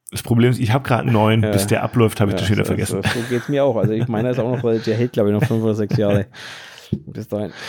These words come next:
Speaker 1: Ihr da draußen, probiert es mal aus, lasst uns mal wissen, was da möglich ist und was nicht. Ich find's jedenfalls mindblowing. Ich hätte auf jeden Fall mein Foto in Schwarz-Weiß abgegeben, wenn ich gewusst hätte, dass es geht.
Speaker 2: Ist auf jeden Fall interessant, das ist richtig.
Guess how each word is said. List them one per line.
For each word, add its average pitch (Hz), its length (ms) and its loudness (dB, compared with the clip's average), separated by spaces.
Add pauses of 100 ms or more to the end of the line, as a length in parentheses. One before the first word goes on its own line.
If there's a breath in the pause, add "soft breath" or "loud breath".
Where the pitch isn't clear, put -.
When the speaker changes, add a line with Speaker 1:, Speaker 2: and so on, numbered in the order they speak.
(320 loud breath)
Speaker 1:
Ihr 139 80 4
da 143 100 2
draußen, 127 760 0
probiert 123 260 0
es 151 160 -2
mal 131 120 2
aus, 143 360 0
lasst 131 220 2
uns 123 120 -2
mal 123 160 2
wissen, 123 240 0
was 110 120 0
da 113 80 0
möglich 107 340 2
ist 107 140 0
und 101 80 0
was 110 180 -2
nicht. 110 240 0
Ich - 140 -4
find's 170 200 0
jedenfalls 127 360 0
mindblowing. 107 760 4
Ich 123 160 -2
hätte - 120 0
auf - 160 -6
jeden 127 160 4
Fall 104 140 0
mein 98 160 -2
Foto 107 240 0
in 107 100 -2
Schwarz-Weiß 107 480 -2
abgegeben, 107 400 0
wenn 107 120 2
ich - 100 -10
gewusst 113 260 0
hätte, 107 160 -2
dass - 220 -6
es - 100 -14
geht. - 200 -4
Speaker 2:
Ist - 200 -12
auf 98 140 -2
jeden 104 160 0
Fall 107 100 0
interessant, 127 440 -6
das 110 100 -6
ist 107 120 -4
richtig. - 380 -8